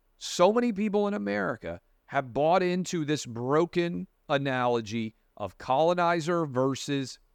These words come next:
colonized and oppressor versus oppressor that they are unable to understand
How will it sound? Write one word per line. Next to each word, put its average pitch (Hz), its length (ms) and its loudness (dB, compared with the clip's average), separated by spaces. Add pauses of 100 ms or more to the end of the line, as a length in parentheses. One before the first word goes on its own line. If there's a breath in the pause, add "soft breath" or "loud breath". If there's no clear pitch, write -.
colonized 67 920 -4 (680)
and 110 340 -2 (100)
oppressor 135 960 0 (100)
versus 123 580 -2 (120)
oppressor 135 800 -4 (840)
that 156 220 2
they 170 480 2 (100)
are 170 360 2
unable 185 920 0
to 165 320 -2
understand 147 1120 -4